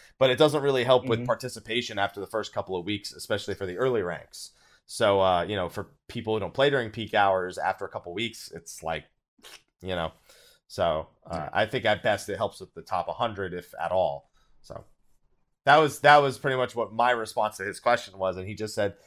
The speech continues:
Speaker 1: "They're always looking to improve matchmaking, but they wanna see if the regional championships, like, motivates people or, uh,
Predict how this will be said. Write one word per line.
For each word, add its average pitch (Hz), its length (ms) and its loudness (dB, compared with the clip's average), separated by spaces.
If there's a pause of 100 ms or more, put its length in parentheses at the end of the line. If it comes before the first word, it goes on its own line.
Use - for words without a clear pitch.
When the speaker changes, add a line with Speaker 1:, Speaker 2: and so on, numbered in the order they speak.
(160)
Speaker 1:
"They're 127 100 6
always 175 200 10
looking 160 180 4
to 147 60 2
improve 139 260 0
matchmaking, 113 560 -2
but 107 160 -8
they 117 60 -2
wanna 143 180 2
see 139 200 -6
if 127 100 -8
the 123 80 -6
regional 113 400 -6
championships, 107 680 -8
like, 90 240 -8
motivates 101 560 -6
people 101 280 -8
or, 90 340 -6 (280)
uh, 90 360 2